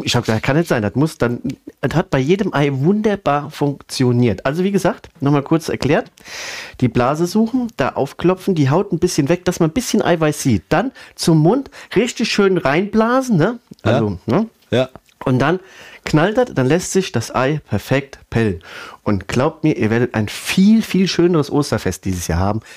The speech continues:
Speaker 1: mit diesem Lifehack. Also ich freue mich schon wieder drauf.
Speaker 2: Nee, wir wollten ja, wir können das ja live machen, wir wollten ja zum Ostereierschießen gehen.
Speaker 1: Ich blas denen aber nicht ihre Hunderte von Eiern da auf, da kannst du aber
Speaker 2: Nur
Speaker 1: vergessen.
Speaker 2: die, die du gewonnen hast.
Speaker 1: Ja.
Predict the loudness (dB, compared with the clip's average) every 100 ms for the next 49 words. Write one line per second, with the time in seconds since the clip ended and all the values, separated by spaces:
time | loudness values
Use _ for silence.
0 | -6 -4 -2 0 0 2 0 -2 -8 -10
1 | _ _ _ _ -6 -4 -4 -2 -2 -2
2 | -4 -8 -4 -4 -6 -10 -10 -20 _ -2
3 | 0 2 2 0 0 0 2 4 4 2
4 | 2 0 0 2 2 2 2 0 -2 -2
5 | 2 2 2 0 0 0 2 0 2 0
6 | 0 -2 -4 -2 -4 -6 -8 -20 -14 -4
7 | -4 -6 -16 -20 -20 _ _ _ -20 -20
8 | _ -14 -4 -4 0 -2 0 0 0 0
9 | 0 0 0 2 2 2 0 0 0 2
10 | 0 -2 -4 -4 -4 -2 0 2 4 4
11 | 4 4 2 2 2 4 4 4 4 2
12 | 2 2 -2 -4 -2 -2 -2